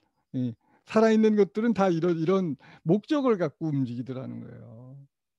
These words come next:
시원하시죠? 그런데 더 우-, 재미, 지금 무서운 거는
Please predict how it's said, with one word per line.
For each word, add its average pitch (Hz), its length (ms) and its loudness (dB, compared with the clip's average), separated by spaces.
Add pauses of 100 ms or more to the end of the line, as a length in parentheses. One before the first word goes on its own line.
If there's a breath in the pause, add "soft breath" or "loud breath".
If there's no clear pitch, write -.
(420)
시원하시죠? 247 880 -2 (340)
그런데 214 320 2
더 160 160 0
우-, 147 280 -6
재미, 160 320 -2 (260)
지금 147 380 -2 (160)
무서운 147 320 2
거는 147 320 0